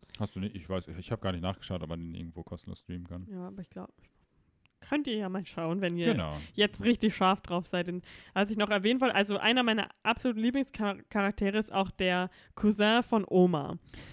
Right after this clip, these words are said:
Speaker 2: Weil Oma wird ja dann vom Terroristencamp nach Amerika geschickt,
Speaker 1: Ja.
Speaker 2: zu irgendwelchen Verwandten, also zu
Speaker 1: Mhm.
Speaker 2: seinen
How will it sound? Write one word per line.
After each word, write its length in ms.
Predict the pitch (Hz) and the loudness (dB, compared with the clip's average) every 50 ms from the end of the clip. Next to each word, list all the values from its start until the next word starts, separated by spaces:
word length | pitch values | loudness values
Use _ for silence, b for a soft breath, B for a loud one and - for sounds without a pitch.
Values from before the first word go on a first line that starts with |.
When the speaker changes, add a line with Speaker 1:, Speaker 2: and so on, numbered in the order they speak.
| B - | B 2
Speaker 2:
Weil 140 | 190 190 - | 2 4 6
Oma 360 | - 254 320 302 311 285 240 | 6 6 6 6 4 4 4
wird 120 | 233 220 | 4 4
ja 100 | 240 220 | 4 4
dann 120 | 202 202 185 | 2 2 2
vom 140 | - 202 214 | 2 2 2
Terroristencamp 880 | 226 196 190 190 220 294 - - - 254 - - 240 254 277 277 - | 2 0 2 4 2 2 2 0 -6 -6 -2 0 2 2 2 0 -2
nach 100 | 208 180 | -4 -4
Amerika 480 | - 196 196 202 208 202 196 190 185 156 | -2 0 4 4 4 4 2 0 -2 -4
geschickt, 400 | 156 170 170 - 185 233 233 - | -4 -6 -4 -2 -4 -4 -4 -4
Speaker 1:
Ja. 60 | - 104 170 | -4 -2 -2
Speaker 2:
zu 100 | 190 190 | -2 -2
irgendwelchen 680 | 190 208 233 220 196 190 185 - - 196 180 180 180 | -2 -2 -2 0 2 2 2 0 -2 -4 -4 -4 -4
Verwandten, 380 | - 220 180 175 175 180 202 - | -4 -4 -4 -2 -2 -2 -2 -2
also 180 | 185 175 170 170 | -2 -2 -2 -4
zu 100 | - 190 | -4 -4
Speaker 1:
Mhm. 60 | 170 | -2
Speaker 2:
seinen 480 | 175 170 170 170 170 170 170 170 175 | 0 0 0 0 0 -2 -2 -4 -6